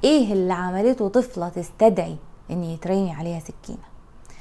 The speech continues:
إيه، تسمعوا عن حاجات غريبة جدًا. "أنا بربي ابني،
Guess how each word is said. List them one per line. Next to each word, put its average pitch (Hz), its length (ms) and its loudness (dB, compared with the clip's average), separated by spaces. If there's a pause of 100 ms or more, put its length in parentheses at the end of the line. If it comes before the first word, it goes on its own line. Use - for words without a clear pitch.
(400)
إيه، 262 600 2
تسمعوا 240 600 2
عن 180 220 -4
حاجات 220 400 -2
غريبة 208 340 0
جدًا. 196 240 -2
"أنا 202 100 2
بربي 208 480 2
ابني، 185 260 -4